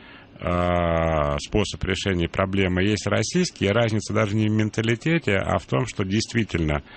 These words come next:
а, в советское время невозможно было никуда, а, податься, а, потому что, а, в это время, а, все были прописаны, никаких,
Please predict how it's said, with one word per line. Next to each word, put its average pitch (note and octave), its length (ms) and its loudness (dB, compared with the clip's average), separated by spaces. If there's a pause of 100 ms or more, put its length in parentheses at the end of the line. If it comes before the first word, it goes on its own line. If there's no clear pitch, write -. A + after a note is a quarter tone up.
(460)
а, F2+ 240 2
в - 80 -6
советское A2+ 640 0
время F#2+ 400 2
невозможно F2+ 920 0 (480)
было F#2 480 0
никуда, F#2+ 720 0
а, E2+ 360 -2
податься, F#2 680 0 (580)
а, F2 280 -2
потому G2 520 0
что, F2+ 400 -2 (960)
а, E2 640 0
в D#2+ 80 -2
это F#2 220 -2
время, F2+ 560 0 (640)
а, E2 880 0
все B2+ 180 0
были F2+ 200 0
прописаны, G#2+ 960 0
никаких, F2+ 640 -2